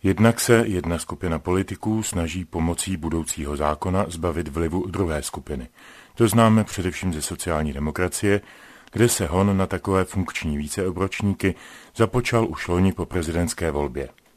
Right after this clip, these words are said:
Č S S D si tehdy vetkla za cíl zamezit tomu, aby například hejtman byl zároveň poslancem. To mělo být kladivo na nepohodlného Michala Haška.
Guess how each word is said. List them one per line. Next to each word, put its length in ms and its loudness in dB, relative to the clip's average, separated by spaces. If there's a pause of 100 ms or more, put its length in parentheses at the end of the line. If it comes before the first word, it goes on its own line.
(180)
Č 240 2
S 80 -4
S 140 -2
D 200 -2
si 180 -4
tehdy 320 -2
vetkla 420 -4
za 120 -6
cíl 420 0
zamezit 500 0
tomu, 320 2 (340)
aby 180 6
například 520 -2
hejtman 440 2
byl 180 -2
zároveň 420 0
poslancem. 640 -4 (420)
To 100 6
mělo 240 8
být 200 -6
kladivo 380 0
na 120 0
nepohodlného 760 0
Michala 360 2
Haška. 380 -8